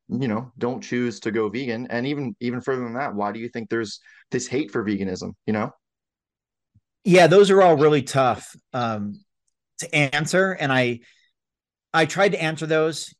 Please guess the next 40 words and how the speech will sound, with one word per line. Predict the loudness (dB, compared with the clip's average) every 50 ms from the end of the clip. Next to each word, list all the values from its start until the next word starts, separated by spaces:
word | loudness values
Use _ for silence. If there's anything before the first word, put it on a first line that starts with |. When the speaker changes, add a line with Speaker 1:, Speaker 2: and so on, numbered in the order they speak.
| _ _
Speaker 2:
in | -14 -12 -10 -6
my, | -4 -2 -2 -2 -2 -4 -8 -10 _ _ _ _ _ _
my | -4 -2 -2
latest | 2 2 2 2 0 -2 -4 -2
book | -2 0 0 -2 -4 -10 -20 _ _ _ -8
that, | -6 -6 -4
again, | -4 -2 -2 -2 0 0
doesn't | 0 0 0 0 -4
Speaker 1:
Mm-hmm. | -6 -6
Speaker 2:
come | -8
out | -8 -8 -10
for | -12 -14
quite | -6 -4 -2 0
a | 0 0
while, | 0 -2 -2 -4 -6 -8 -12 -12
uh, | -12 -10 -8 -4
more | -2 -2 -2 -2
than | -2 -2 -2
a |
year | -2 0 0 0 0
from | 0 -4 -8
now, | -6 -4 -4 -4 -4 -6 -8 -14 -20 _ _ _ _ -10
um, | -6 -6 -6 -6 -6 -10 -12 -16 -18 -18 -12
June | -4 0 0 2 2 2 0
or | 0 -2
July | -2 -2 -2 0 0 0 0
of | -2 -4
twenty | -6 -8 -6 -6 -6
twenty-four, | -8 -8 -10 -10 -6 -2 0 2 2 2 2 0 -2 -6 -10 _ _ _ -18 -18 _ _ _ _ _ _ _ _ _
where | 2 4 6 8
I | 8 6
do | 4 2
talk | 4 4 4 4 4
a | 4
lot | 2 4
about | 4 2 2 0 -2 -4
ethics | -4 -4 -4 -4 -4 -6 -6 -8 -10 -18 -18 -18 -20 _ _ _ _ _ _ _ _ _ _ _ _ _ _ _ -6
and | -4 -2 0 0 0 0 -2 -4 -4
moral | -4 -2 0 2 2 2 0
consistency, | -2 -6 -8 -6 -4 -6 -6 -6 -8 -10 -8 -6 -6 -6 -6 -6 -8 -12